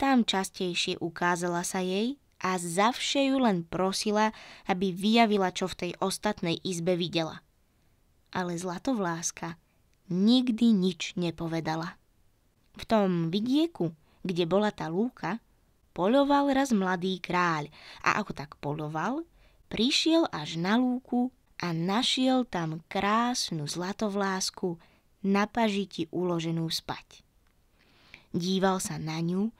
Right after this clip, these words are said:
díval a nemohol sa prenadiviť, kde vziať sa mohla tam taká nevídaná krása.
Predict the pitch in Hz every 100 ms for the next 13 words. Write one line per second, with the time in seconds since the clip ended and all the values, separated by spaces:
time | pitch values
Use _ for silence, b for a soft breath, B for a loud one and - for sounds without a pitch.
0 | b b b b - 165 180 165 160 170
1 | 175 202 226 B B B B - 175 165
2 | 170 208 269 294 277 269 277 - 165 151
3 | _ 160 185 240 247 214 214 202 208 202
4 | 175 170 180 175 165 160 185 202 277 -
5 | 262 - 160 160 220 233 180 - 190 208
6 | 220 b b b b _ 254 262 - 226
7 | 196 180 190 175 190 175 175 170 165 165
8 | 160 - - -